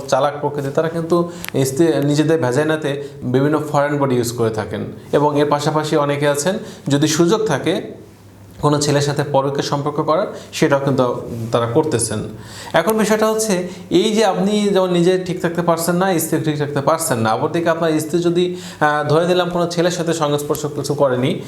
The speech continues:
কিন্তু নিজে নিজে সম্মেলন বা মাস্টারবেশন করতেছে, এমনটা করলেও কিন্তু আপনার স্ত্রীর ভ্যাজানাটা আগের থেকে অনেক লুজ হয়ে যাবে, বড় হয়ে যাবে, ঝুলে যাবে, দেখতে একটা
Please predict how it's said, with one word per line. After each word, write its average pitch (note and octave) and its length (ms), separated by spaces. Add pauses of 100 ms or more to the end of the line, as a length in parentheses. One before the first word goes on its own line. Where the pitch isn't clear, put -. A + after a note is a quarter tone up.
(160)
কিন্তু D3 220
নিজে D3+ 180
নিজে D3 140 (100)
সম্মেলন C#3+ 340
বা D3+ 80
মাস্টারবেশন B2 580
করতেছে, F3+ 360 (540)
এমনটা G#3 320
করলেও G#3+ 300
কিন্তু G#3+ 220
আপনার F3 280
স্ত্রীর E3+ 380 (320)
ভ্যাজানাটা D#3 520 (160)
আগের C#3+ 200
থেকে D3 180
অনেক D3+ 220
লুজ C3+ 240
হয়ে D3+ 140
যাবে, D#3+ 240
বড় B2+ 300
হয়ে D3 160
যাবে, E3 200 (120)
ঝুলে C3 220
যাবে, G#2+ 240
দেখতে A#2+ 340
একটা A2+ 200